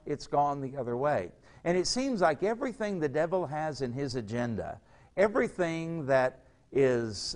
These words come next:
uh, so perverse and things that are just unthinkable are in fashion, aren't they?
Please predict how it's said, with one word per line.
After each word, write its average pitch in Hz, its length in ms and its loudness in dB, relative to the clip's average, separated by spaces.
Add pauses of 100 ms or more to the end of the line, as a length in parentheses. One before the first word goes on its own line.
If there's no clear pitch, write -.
uh, 107 320 4
so 160 720 2
perverse 131 920 2 (400)
and 131 260 -2
things 175 400 -2
that 139 120 0
are 131 120 0
just 151 640 0 (100)
unthinkable 156 1080 -2 (360)
are 123 140 2
in 120 140 -4
fashion, 190 500 -2
aren't 113 240 -6
they? 80 140 -12